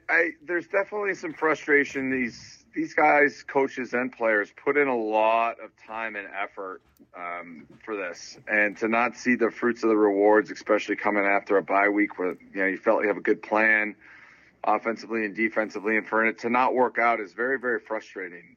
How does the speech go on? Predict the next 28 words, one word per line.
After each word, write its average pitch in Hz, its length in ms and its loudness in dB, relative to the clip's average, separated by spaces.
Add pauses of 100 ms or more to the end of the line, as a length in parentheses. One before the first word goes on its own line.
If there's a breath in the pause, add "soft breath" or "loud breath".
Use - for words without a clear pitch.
(120)
Um, 92 560 -8
so, 104 420 0 (540 soft breath)
but 123 120 2
the 139 140 6
effort's 160 360 -2
there. 95 380 -8
No 110 160 -2
one's, 123 400 -4 (200)
you 110 80 -8
know, 107 120 -4
bending 120 380 0
the 117 100 -2
knee. 113 280 0
Everyone's, 113 560 -2
you 110 140 -6
know, 104 80 -4
competing 113 720 0 (480 soft breath)
and 92 100 -14
getting 117 260 2
out 110 240 0
there 110 300 4
and, 95 140 -8
and, 95 300 -10
and 95 180 -12
doing 113 240 2
their 113 140 2
best. 110 460 0
It's, - 420 -14